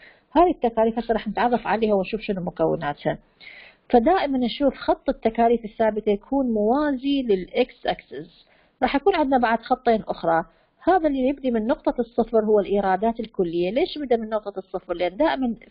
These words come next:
في مشروع جديد أو طرح منتوج جديد في مشروع قائم، إحنا بعدنا ما حققنا أرباح. آه، فنبدي في مرحلة التكاليف أو المصاريف أو الخسائر نقدر نعتبرها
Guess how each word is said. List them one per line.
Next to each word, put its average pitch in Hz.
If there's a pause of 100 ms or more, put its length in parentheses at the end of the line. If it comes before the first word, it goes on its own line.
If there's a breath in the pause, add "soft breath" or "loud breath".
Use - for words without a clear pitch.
في 214
مشروع 254
جديد 202
أو 190
طرح 269
منتوج 233
جديد 208
في -
مشروع 220
قائم، 196 (460 loud breath)
إحنا 254
بعدنا 277
ما 285
حققنا 214
أرباح. - (1400 loud breath)
آه، 202
فنبدي 240
في 220
مرحلة 233
التكاليف 208
أو 202
المصاريف 190
أو 247
الخسائر 233
نقدر 214
نعتبرها 220